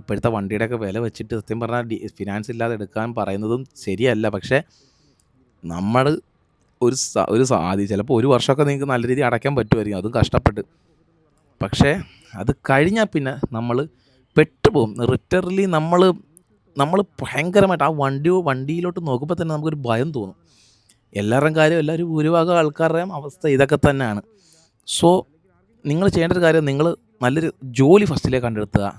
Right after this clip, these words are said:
ഒരു പത്തോ ഇരുപത്തയ്യായിരം രൂപ ജോലിയുള്ളൊരു വണ്ടിയാണെങ്കിൽ ഒരു വൺ ഫിഫ്റ്റി സി സി വണ്ടികളൊക്കെ എടുക്കാം. അല്ലെങ്കിൽ ഒരു ടു ഹൺഡ്രഡ് സി സി എടുക്കാം. അതിന് മുകളിലോട്ടൊക്കെയുള്ള വണ്ടി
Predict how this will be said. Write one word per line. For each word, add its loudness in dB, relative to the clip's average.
ഒരു -4
പത്തോ -2
ഇരുപത്തയ്യായിരം -2
രൂപ -2
ജോലിയുള്ളൊരു -2
വണ്ടിയാണെങ്കിൽ -2
ഒരു -2
വൺ -4
ഫിഫ്റ്റി -10
സി -8
സി -6
വണ്ടികളൊക്കെ -6
എടുക്കാം. -6
അല്ലെങ്കിൽ 0
ഒരു -2
ടു 8
ഹൺഡ്രഡ് 2
സി -6
സി -2
എടുക്കാം. -4
അതിന് -4
മുകളിലോട്ടൊക്കെയുള്ള 0
വണ്ടി -6